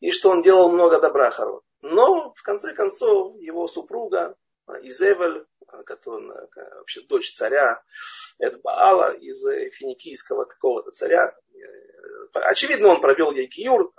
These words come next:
но потом всё это сошло на нет. Она, она всё-таки смогла победить его и свернуть его с верного пути. И когда он получает пророчество о том, от, или пророка Ильяву, что все его потомки будут убиты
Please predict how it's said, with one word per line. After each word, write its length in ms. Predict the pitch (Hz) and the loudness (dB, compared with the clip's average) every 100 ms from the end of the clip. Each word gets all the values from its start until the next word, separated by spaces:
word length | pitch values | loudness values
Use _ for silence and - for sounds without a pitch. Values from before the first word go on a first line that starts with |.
| 151 | -8
но 300 | 160 311 - - _ - - | -4 -4 -6 -16 _ -20 -12
потом 340 | - - 123 - | -10 -2 -2 -2
всё 240 | - - | -6 -6
это 340 | - - - _ _ _ _ _ _ _ _ _ _ - | -6 -10 -14 _ _ _ _ _ _ _ _ _ _ -8
сошло 420 | - - 156 156 | -4 -2 2 4
на 140 | 156 | 4
нет. 360 | 156 139 113 - | 2 0 -2 -8
Она, 280 | 123 117 123 | -14 -10 -6
она 180 | 120 123 | -2 -4
всё-таки 420 | - 117 - 120 107 | -4 -6 -8 -10 -10
смогла 420 | - - 135 147 143 | -8 -2 2 2 2
победить 500 | 139 143 180 175 - | 0 -2 -14 -14 -16
его 300 | 143 139 127 | -4 0 0
и 400 | 135 131 131 - | -4 -10 -10 -12
свернуть 500 | - - 127 143 139 | -14 -4 -4 -4 -8
его 120 | 120 | -8
с 120 | - - | -4 0
верного 300 | 127 131 123 | 2 2 -2
пути. 380 | - 123 - _ - | -8 -16 -20 _ -18
И 80 | |
когда 380 | 123 - 254 269 | -8 0 2 4
он 240 | 240 226 220 | 4 2 0
получает 520 | 151 - 180 131 - | -8 -2 2 2 2
пророчество 640 | 139 127 - - - - _ _ _ _ _ _ _ _ _ - - | 2 2 0 -10 -16 -20 _ _ _ _ _ _ _ _ _ -20 -12
о 140 | - | -12
том, 260 | - 170 151 | -2 0 2
от, 140 | 139 | 0
или 120 | 123 117 | -4 -6
пророка 380 | 139 143 135 | 0 0 0
Ильяву, 460 | 127 131 127 110 - | -2 4 4 4 -2
что 320 | - - - | -12 -10 -10
все 220 | - 185 | -6 2
его 180 | 170 147 | 4 4
потомки 400 | - 131 127 123 | 2 0 -4 -6
будут 260 | 113 117 127 | -12 -12 -12
убиты 440 | 131 - - - | -10 -10 -10 -18